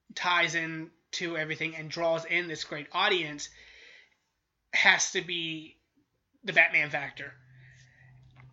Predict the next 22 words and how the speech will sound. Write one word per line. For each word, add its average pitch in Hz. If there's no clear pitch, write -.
And 196
this 233
is 277
another 233
thing 233
that 208
I -
talked 190
about 185
on 170
our 160
blog, 156
um, 151
especially 180
with 165
the 165
influence 160
of -
Christopher -
Nolan 165
specifically, 160
is 151